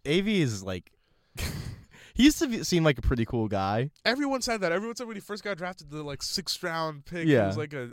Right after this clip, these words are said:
Speaker 2: a, like, a,
Speaker 1: Cool
Speaker 2: a, like,
Speaker 1: competitor.
Speaker 2: hardworking,
Speaker 1: Yeah.
Speaker 2: impressive, blue chip, like, not blue chip, but chip
Speaker 1: Dude.
Speaker 2: on his shoulder.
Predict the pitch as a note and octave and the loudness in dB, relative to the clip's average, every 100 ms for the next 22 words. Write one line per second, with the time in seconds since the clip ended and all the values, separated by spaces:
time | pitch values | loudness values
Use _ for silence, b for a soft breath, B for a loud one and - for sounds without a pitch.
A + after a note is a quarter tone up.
0 | C#3 C#3 _ - C3 A#2+ A#2 - F3 D3+ | -12 -16 _ -10 -8 -6 -8 -2 2 4
1 | C#3+ C#3 - A#2 - C3 B2 A#2 A#2 A#2 | 6 4 2 0 2 4 4 4 4 2
2 | D#3 D3+ E3 D#3+ D3+ D3 - D3 C3 F#2 | -2 -4 -6 -6 -6 -12 -10 -4 -4 -2
3 | B2+ D3+ - D#3 D3+ D3 C#3 - B2+ D#3 | -2 -2 -2 -2 -4 -6 -12 -20 -8 -6
4 | D#3+ - D#3+ C#3+ _ - B2+ C#3 A#2+ A#2 | -6 -8 -10 -10 _ -12 -10 -8 -8 -12
5 | A2 G#2+ A#2 G2 C#3 C3+ - C3+ C#3 C#3 | -10 -10 -8 -6 -8 -8 -10 -12 -10 -12